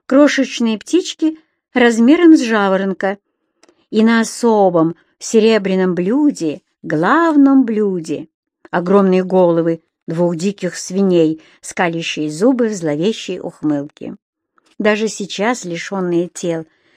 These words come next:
они выглядят устрашающе, и мне нисколько не хочется еще раз встретиться с их родней,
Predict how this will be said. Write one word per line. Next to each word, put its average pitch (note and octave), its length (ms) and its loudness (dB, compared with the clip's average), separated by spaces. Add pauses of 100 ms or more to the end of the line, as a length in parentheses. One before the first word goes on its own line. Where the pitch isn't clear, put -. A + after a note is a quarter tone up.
(180)
они F#3+ 220 0
выглядят G#3 480 0
устрашающе, G#3 1000 -6 (720)
и A#3+ 100 4
мне A#3 140 6
нисколько A#3+ 500 0
не A3+ 140 2
хочется G3+ 520 -6
еще G3 240 -6
раз G#3 340 -4 (300)
встретиться C#4 760 0
с - 140 -6
их C4 220 -2
родней, F#3 680 2